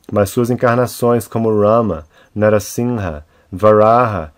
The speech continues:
e Vamana são suas encarnações transcendentais. O Senhor Sri Krishna é o manancial de todas as encarnações,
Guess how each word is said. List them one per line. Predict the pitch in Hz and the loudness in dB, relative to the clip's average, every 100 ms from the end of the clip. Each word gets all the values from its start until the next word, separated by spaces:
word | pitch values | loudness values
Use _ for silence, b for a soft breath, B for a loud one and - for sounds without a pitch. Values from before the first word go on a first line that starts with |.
| _ | _
e | 107 | -6
Vamana | 92 101 131 151 107 78 80 b b | 0 4 4 4 0 -2 -10 b b
são | - - 139 | -6 2 2
suas | 135 143 139 | 2 2 2
encarnações | 135 139 131 139 123 - 107 110 113 | 2 0 0 0 -4 -2 0 0 -2
transcendentais. | 113 98 - 87 80 78 - 78 73 76 - _ _ _ _ _ _ _ _ _ _ _ b b b | -8 -8 -8 -8 -8 -10 -12 -14 -14 -18 -20 _ _ _ _ _ _ _ _ _ _ _ b b b
O | 104 | -8
Senhor | 92 - 98 | -6 -2 -2
Sri | - 101 | -2 -8
Krishna | 90 95 101 87 92 76 78 b b - | -8 -6 -6 -8 -12 -14 -18 b b 0
é | 110 | 4
o | 113 | 4
manancial | 117 120 117 - 127 110 117 135 147 | 4 2 0 -4 -2 2 4 4 4
de | 135 | 0
todas | 135 - 117 127 139 160 | -6 -6 -2 0 0 -2
as | 143 | -4
encarnações, | 123 104 95 90 85 - 80 76 73 - | -4 -4 -4 -4 -8 -12 -12 -12 -16 -20